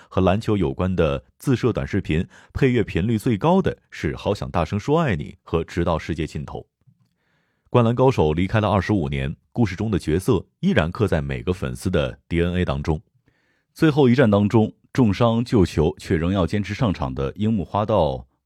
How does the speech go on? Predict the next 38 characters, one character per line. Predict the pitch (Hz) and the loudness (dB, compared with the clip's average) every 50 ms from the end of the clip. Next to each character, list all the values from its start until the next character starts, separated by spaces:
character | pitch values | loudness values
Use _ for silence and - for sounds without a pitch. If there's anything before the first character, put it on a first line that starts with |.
| _ _ | _ _
浑 | - 98 | 2 2
身 | 101 - 127 | 2 4 2
汗 | 123 - 139 120 95 | 0 2 2 0 0
水 | - - 64 | 0 -2 -4
地 | 62 - | -6 -6
喊 | - - 67 | -6 -6 -6
出 | 67 - 92 | -4 -4 -2
那 | 92 82 | -2 0
一 | 80 80 | 0 -2
句 | 78 82 69 65 - _ _ _ | -2 -4 -6 -6 -10 _ _ _
：“老 | 76 71 71 76 | -2 0 0 2
爷 | 76 82 | 2 0
子， | 87 95 - - _ _ _ | 0 -2 -4 -8 _ _ _
你 | 87 82 80 | -4 -2 -2
最 | - - 117 | 0 0 0
光 | 92 123 123 127 | 2 2 2 2
辉 | - 135 131 | 2 2 0
的 | 113 104 | 0 0
时 | - - 85 | -2 -2 -4
刻 | - - 87 80 71 | 0 0 0 0 0
是 | - - 82 | 0 -4 -6
什 | - - 71 | -6 -6 -6
么 | 95 - | -6 -6
时 | - 71 | -6 -8
候？ | - - - - _ _ _ _ _ _ _ | -8 -10 -12 -16 _ _ _ _ _ _ _
全 | - - 110 | -4 0 0
日 | 135 156 147 | 2 2 2
本 | 113 92 82 | 2 2 2
时 | - - 104 | 0 0 2
代 | 123 120 104 92 | 2 2 2 2
吗？ | 80 76 78 - _ _ _ _ _ _ _ | 0 -2 -4 -8 _ _ _ _ _ _ _
而 | - - 170 | 0 2 2
我 | 127 76 67 52 - - _ _ _ _ | 2 2 0 -2 -6 -12 _ _ _ _
就 | - 98 | -6 -4
是 | - - 78 | -4 -4 -2
现 | - 82 67 | 0 0 0
在 | 65 - 69 | 0 -2 -4
了。” | 58 50 - | -4 -6 -10